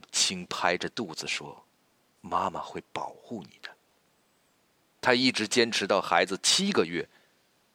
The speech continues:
剖腹产一个小男子汉，取名为“小笼包”。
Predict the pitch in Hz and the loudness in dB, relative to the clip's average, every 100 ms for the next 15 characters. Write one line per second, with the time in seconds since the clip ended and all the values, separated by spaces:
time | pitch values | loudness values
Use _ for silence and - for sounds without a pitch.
0 | _ _ - - 92 95 - 104 80 - | _ _ -12 0 2 2 -4 -8 -6 -4
1 | - - _ - _ _ - 76 73 - | -6 -10 _ -20 _ _ -10 -6 -4 -4
2 | - - - - 80 - - - - _ | -4 -6 -8 -12 -12 -14 -8 -8 -8 _
3 | _ _ _ - - - - 123 113 123 | _ _ _ -20 -20 -4 0 2 4 4
4 | 135 110 123 - _ _ _ _ _ _ | 6 4 2 -6 _ _ _ _ _ _
5 | - - 80 71 73 73 95 107 117 | -8 -2 0 0 -4 -8 -6 -4 -6